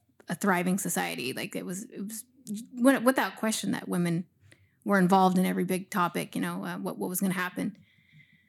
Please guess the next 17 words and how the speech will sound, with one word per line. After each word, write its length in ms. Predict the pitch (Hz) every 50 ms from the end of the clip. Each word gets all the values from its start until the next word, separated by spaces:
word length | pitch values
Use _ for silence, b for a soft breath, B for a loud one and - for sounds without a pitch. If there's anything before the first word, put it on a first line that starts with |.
| b b b b b -
And, 200 | 190 190 190 196
um, 220 | 180 180 175 -
a 60 | -
lot 140 | 208 226 254
of 60 | 262 262
times 200 | 240 220 208 196
we 40 |
get 160 | 190 196 180 190
diminished 480 | 190 185 185 202 220 226 202 - - -
to, 80 | 202
you 220 | 185 175 175 185 180
know, 160 | 180 175 170
"Oh, 140 | 233 254 254
you're 200 | 247 240 226 214
the, 220 | 214 202 - -
you're 200 | 208 202 196 196
the, 200 | 190 185 175 180